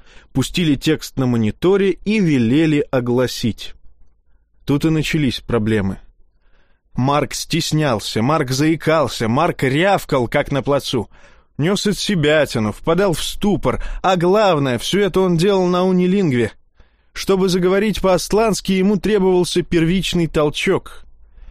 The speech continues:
Пустили Изели в записи. Нейтральные реплики, затем наводящие вопросы,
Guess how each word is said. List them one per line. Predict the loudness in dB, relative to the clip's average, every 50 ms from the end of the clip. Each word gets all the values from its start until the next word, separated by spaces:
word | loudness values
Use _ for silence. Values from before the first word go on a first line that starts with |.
| -20 -20 -12 -6
Пустили | -2 -2 -2 -2 -2 -2 0 0 2 2 2 2
Изели | 0 0 0 0 2 2 0
в | -2 -2
записи. | -2 -2 -2 -2 -4 -6 -8 -8 -8 -10 -12 -14 -18 _ -20 -20 -20 -20 -20 -14 -6
Нейтральные | -4 -2 -2 -2 -2 0 0 0 2 2 2 0 2 2 2
реплики, | 2 0 0 0 -2 -2 -2 -2 -4 -4 -4 -6 -10 -10 -6
затем | -4 -2 -2 -2 0 0 0 0
наводящие | 0 0 0 0 2 0 0 0 -2 -2 -2 -2 0
вопросы, | 0 -2 -2 -2 0 0 0 0 0 -2 -4 -4